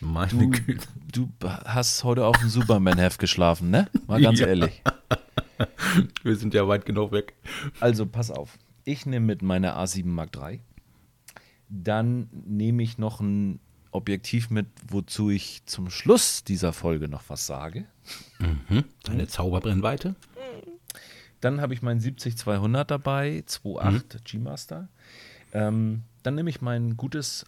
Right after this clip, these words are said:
Speaker 2: altes Asahi Pentax einhundertfünf
Speaker 1: Ja.
Speaker 2: mit M zweiundvierzig an E-Mount-Adapter und Lichtstärke,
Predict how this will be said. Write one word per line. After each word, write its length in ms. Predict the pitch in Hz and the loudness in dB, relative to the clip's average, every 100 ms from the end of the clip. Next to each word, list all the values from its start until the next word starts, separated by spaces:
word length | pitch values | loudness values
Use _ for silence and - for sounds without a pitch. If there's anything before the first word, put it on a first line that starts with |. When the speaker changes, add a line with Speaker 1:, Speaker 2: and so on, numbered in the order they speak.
| - | -8
Speaker 2:
altes 460 | 113 117 117 - | -6 -4 -6 -8
Asahi 500 | - 107 107 117 117 | -6 -4 -2 0 0
Pentax 600 | 117 117 117 117 110 - | -2 -2 -4 -4 -8 -10
einhundertfünf 1080 | - 107 110 107 92 - - 143 220 - - _ _ _ - | -8 -4 -2 -2 -6 -10 -4 -2 -2 -6 -18 _ _ _ -8
Speaker 1:
Ja. 240 | 90 80 135 _ _ _ _ _ _ _ _ _ _ _ | -6 -4 -6 _ _ _ _ _ _ _ _ _ _ _
Speaker 2:
mit 520 | 104 107 131 - - - | -4 -2 -2 -6 -14 -2
M 240 | 113 127 | 0 0
zweiundvierzig 960 | - 120 113 113 117 131 - 131 - - | -2 -2 -2 -2 -2 -4 -4 -6 -6 -4
an 180 | 110 | -2
E-Mount-Adapter 1080 | 90 123 127 104 98 90 90 - 107 143 170 _ _ | -2 -2 0 -2 -4 -6 -6 -6 -6 -6 -8 _ _
und 600 | 101 107 110 113 113 - - | -4 -2 0 0 0 -4 -10
Lichtstärke, 1040 | 95 113 117 - - 98 98 95 95 98 | -6 -4 -6 -10 -6 -6 -6 -6 -6 -6